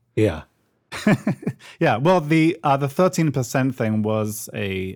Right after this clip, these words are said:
Speaker 2: um, a guess. That was not
Speaker 1: Sure.
Speaker 2: uh, that was not stated as fact, but, uh, the interest was certainly higher,
Speaker 1: Right.
Speaker 2: um, in savings accounts in the, uh, the nineteen eighties, right?
Speaker 1: Sure.
Speaker 2: But I'm not sure how much it was.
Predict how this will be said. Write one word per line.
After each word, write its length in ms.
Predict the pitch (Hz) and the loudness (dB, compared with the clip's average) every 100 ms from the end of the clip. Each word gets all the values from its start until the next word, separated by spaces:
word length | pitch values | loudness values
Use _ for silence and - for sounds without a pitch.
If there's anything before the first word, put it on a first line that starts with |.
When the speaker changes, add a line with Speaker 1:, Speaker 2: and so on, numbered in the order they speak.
| - | -8
Speaker 2:
um, 180 | 104 98 | -6 -6
a 80 | |
guess. 320 | 95 101 92 - | -6 -6 -8 -10
That 220 | 101 98 | -12 -10
was 180 | 95 - | -12 -8
not 440 | 101 92 - - _ _ _ _ | -8 -8 -12 -20 _ _ _ _
Speaker 1:
Sure. 360 | - - 90 92 - _ _ | -6 0 2 0 -10 _ _
Speaker 2:
uh, 240 | 101 92 90 | -6 -4 -4
that 120 | 110 | -4
was 120 | 104 | -4
not 140 | 110 107 | -4 -4
stated 360 | - 104 95 | -4 -4 -4
as 120 | 90 - | -8 -8
fact, 380 | - 92 98 - | -8 -8 -10 -4
but, 260 | 113 104 - _ | -2 -2 -6 _
uh, 180 | 117 101 | -4 -2
the 100 | 98 123 | 0 0
interest 360 | 139 127 107 | 0 0 -2
was 160 | 110 104 | -4 -4
certainly 340 | - 104 104 98 | -4 -2 -2 -4
higher, 480 | - 101 95 95 104 _ _ | -4 -4 -4 -8 -12 _ _
Speaker 1:
Right. 240 | 101 92 - _ _ - | -4 -4 -4 _ _ -6
Speaker 2:
um, 200 | 95 92 | -4 -4
in 100 | 95 | -6
savings 400 | - 95 92 85 | -6 -6 -6 -8
accounts 480 | 90 95 95 98 - | -10 -10 -10 -12 -14
in 440 | 110 92 87 101 - 110 | -10 -10 -10 -14 -20 -12
the, 280 | 92 87 87 _ | -10 -10 -12 _
uh, 100 | 101 | -8
the 100 | 87 | -8
nineteen 340 | 92 92 - 101 | -8 -8 -10 -10
eighties, 360 | 101 - 101 | -10 -10 -16
right? 180 | 107 107 - _ _ _ _ _ _ _ - | -16 -18 -20 _ _ _ _ _ _ _ -12
Speaker 1:
Sure. 320 | - 82 80 _ _ _ _ _ _ _ | -6 -6 -8 _ _ _ _ _ _ _
Speaker 2:
But 80 | - | -8
I'm 80 | 92 | -6
not 100 | 95 | -6
sure 140 | - 85 | -8 -10
how 80 | 85 | -10
much 200 | 87 - | -10 -16
it 80 | |
was. 140 | - | -20